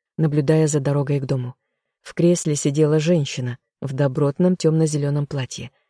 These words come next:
Черные волосы выбились из тугого пучка, создав пушистое облако вокруг головы. Красивая незнакомка прижимала к груди ребенка, завернутого в полосатое шерстяное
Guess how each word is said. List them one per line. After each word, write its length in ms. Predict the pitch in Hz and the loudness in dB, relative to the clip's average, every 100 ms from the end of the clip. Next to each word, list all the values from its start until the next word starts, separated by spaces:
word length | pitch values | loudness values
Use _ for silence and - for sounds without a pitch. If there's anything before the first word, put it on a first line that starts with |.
| _ _ | _ _
Черные 460 | - 156 147 147 147 | -2 0 2 2 4
волосы 400 | 151 143 147 147 | 2 2 0 0
выбились 440 | 147 135 139 - | 2 2 0 -2
из 100 | 143 | -4
тугого 360 | - 139 151 139 | -4 0 2 2
пучка, 420 | 135 - 170 175 - _ _ | -2 -6 -4 -4 -6 _ _
создав 460 | - 151 131 151 - | -6 -6 0 -2 -2
пушистое 560 | 151 - 147 - 143 | -6 -2 -4 -2 -2
облако 460 | 135 165 147 151 156 | 0 0 0 0 0
вокруг 440 | 143 - 143 - - | -2 -2 -4 -6 -8
головы. 440 | 139 143 139 131 - _ _ _ _ _ | -4 -2 -2 -4 -10 _ _ _ _ _
Красивая 500 | 156 147 160 143 147 | -2 -2 0 2 2
незнакомка 600 | 143 139 147 165 151 147 | 2 2 0 2 0 0
прижимала 500 | 147 139 147 147 147 | -2 0 0 2 0
к 60 | 139 | 0
груди 300 | 147 135 147 | -2 0 0
ребенка, 500 | 160 175 139 - - _ _ - | 2 2 0 -6 -14 _ _ -6
завернутого 760 | 139 147 147 139 135 143 139 | -2 2 2 2 -2 -2 -4
в 80 | - | -4
полосатое 600 | - 143 131 156 - 170 | -2 -2 -2 -4 2 0
шерстяное 800 | 165 160 - 151 143 143 143 151 | 0 -6 -6 -2 0 2 0 -2